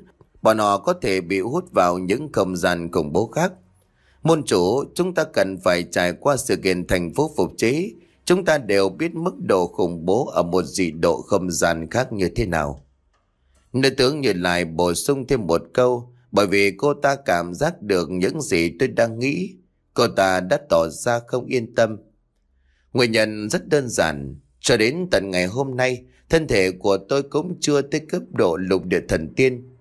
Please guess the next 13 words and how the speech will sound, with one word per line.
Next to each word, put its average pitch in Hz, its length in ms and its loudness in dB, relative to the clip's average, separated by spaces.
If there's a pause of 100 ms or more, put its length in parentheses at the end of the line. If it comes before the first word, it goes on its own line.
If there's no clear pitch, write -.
(320)
Cho 165 140 4
dù 107 280 0
là 98 320 2
cấp 165 280 -4
độ 101 440 -2 (160)
âm 143 240 2
hồn 92 300 0
đã 160 100 0 (100)
vượt 92 180 2 (100)
qua 135 280 2
cấp 185 180 -2
độ 95 200 0
này, 80 360 0